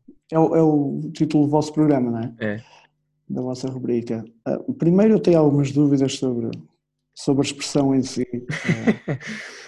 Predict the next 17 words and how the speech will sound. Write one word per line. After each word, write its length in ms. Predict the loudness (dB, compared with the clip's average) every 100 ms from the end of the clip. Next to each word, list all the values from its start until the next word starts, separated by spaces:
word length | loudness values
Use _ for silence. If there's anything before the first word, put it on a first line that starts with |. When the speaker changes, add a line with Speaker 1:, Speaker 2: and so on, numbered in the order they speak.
| -20 _
Speaker 1:
mas 220 | -10 -10
não 100 | -8 -4
quero 260 | -2 -2
estar 280 | -2 -4 -2
a, 280 | -2 -4 -8 -16 _ _ _ _ _ _ _ _ -12
a, 520 | -8 -6 -8 -10 -10
a 100 | -6
entrar 300 | -4 -2 0
muito 240 | 0 -2
por 160 | -4 -2
aí, 240 | 0 2
embora 840 | 0 -2 -8 -6 -4 -2 -4 -6 -12 _ _ _ _ _ _ _ _ _ _ _ _
possa 300 | -6 -6 -6
partilhar 400 | -10 -12 -8 -6
a 40 | -6
minha 140 | -6
opinião, 640 | -8 -8 -6 -6 -6 -10